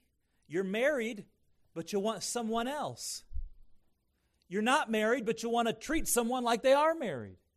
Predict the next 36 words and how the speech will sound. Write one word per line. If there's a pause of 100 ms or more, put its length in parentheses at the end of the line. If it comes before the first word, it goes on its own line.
(480)
See,
we
always
want
what
we
can't
have. (960)
But
God
says,
"Walk
the
way,
do
it
the
right
way,
and
pleasures
come
in
their
old
ti-, (100)
own
time." (2250)
And
many
people
are
in
bondage
to
pleasure.